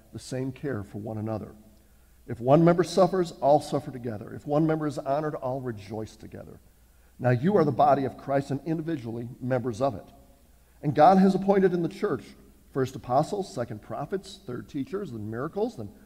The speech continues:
gifts of healing, helping, administrating,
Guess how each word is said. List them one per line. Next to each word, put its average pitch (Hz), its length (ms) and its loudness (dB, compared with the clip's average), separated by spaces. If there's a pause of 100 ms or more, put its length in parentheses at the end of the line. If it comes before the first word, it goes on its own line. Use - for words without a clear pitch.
(280)
gifts 170 220 6
of 123 60 -6
healing, 185 540 0
helping, 170 440 -6 (320)
administrating, 185 880 -2